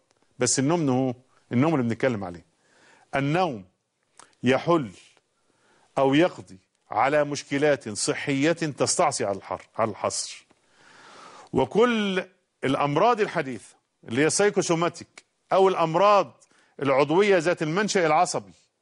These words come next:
اللي هي القولون العصبي والصداع العصبي والقيء العصبي والمثانة العصبي، طبعا الأعصاب مسكت الأعضاء كلها، فجاء المرض يشك-، المرضى يشكون من حاجات عضوية ولكن لها منشأ عصبي. هذه ال-،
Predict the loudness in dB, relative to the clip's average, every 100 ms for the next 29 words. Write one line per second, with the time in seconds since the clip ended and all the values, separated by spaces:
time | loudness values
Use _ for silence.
0 | _ _ _ _ _ _ _ -4 2 2
1 | 2 -2 -2 -2 0 0 0 -2 -4 -4
2 | -6 -4 0 0 0 0 -2 -2 -4 -6
3 | -4 -2 0 0 0 -2 -4 -2 -2 -2
4 | -2 0 0 0 -4 -4 -8 -20 -6 0
5 | 0 0 -2 -2 -2 -2 -4 -4 -4 -8
6 | -8 -20 _ -2 2 2 0 -2 -4 -2
7 | 0 -2 -4 _ _ -4 -2 0 0 0
8 | -2 0 -2 -2 -4 _ -8 -2 0 0
9 | 0 0 -2 -2 0 2 2 -2 -12 _
10 | _ _ -2 0 0 -4 -12 -12 -4 0
11 | 0 -2 -4 -4 -4 -4 -6 -4 -2 -2
12 | -2 -2 -2 -2 -4 -4 -2 -2 -4 -6
13 | -2 0 0 -2 -8 -8 -10 -12 -8 -6
14 | -6 -4 -4 -4 -6